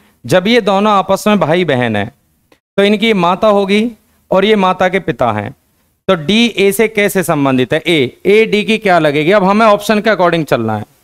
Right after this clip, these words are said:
तो पहले जो नाम दिया है ए, तो ए देखिए डी की पोती होगी, तो इस क्वेश्चन का आंसर हो सकता है पोती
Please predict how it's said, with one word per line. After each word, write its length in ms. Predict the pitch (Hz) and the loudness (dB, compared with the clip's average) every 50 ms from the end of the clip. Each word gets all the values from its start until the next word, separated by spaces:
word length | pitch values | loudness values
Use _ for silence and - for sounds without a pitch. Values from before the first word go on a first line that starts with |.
| _ _ _ _ _ _ _ _ - | _ _ _ _ _ _ _ _ -4
तो 60 | 196 190 | -4 0
पहले 300 | - 196 185 202 226 220 | 2 2 2 2 2 2
जो 100 | 226 226 | 0 0
नाम 280 | 208 196 202 208 214 | 2 0 0 0 0
दिया 200 | 180 196 190 196 | 0 0 0 0
है 80 | 202 185 | 0 -2
ए, 320 | 147 139 113 107 123 127 - _ _ _ _ _ _ _ _ _ - | -2 -2 -2 -2 -6 -10 -16 _ _ _ _ _ _ _ _ _ -4
तो 100 | 202 - | -2 0
ए 240 | - 202 220 226 | 2 2 2 2
देखिए 300 | 214 190 208 196 - 226 | 2 2 0 0 0 -2
डी 200 | 214 180 196 196 | -2 0 0 -2
की 120 | 170 185 214 | 0 -2 -4
पोती 340 | - - 175 156 - 151 127 | -2 0 -2 -2 0 0 0
होगी, 280 | 117 110 104 104 110 113 | 0 0 0 -2 -6 -6
तो 160 | - - 185 | -4 -2 0
इस 180 | 202 220 208 - | 0 0 -2 -2
क्वेश्चन 360 | - 202 190 - - 196 196 | -2 -2 -2 0 0 -2 0
का 140 | 180 190 175 | 0 0 0
आंसर 260 | 170 180 - 190 170 | 0 0 -2 0 0
हो 80 | 156 151 | 0 -2
सकता 300 | - 156 131 - - 160 | -2 -4 -6 -2 -2 -2
है 80 | 175 175 | -2 -2
पोती 440 | - - 135 107 - - 117 113 | -4 -4 -4 -4 -4 -6 -10 -10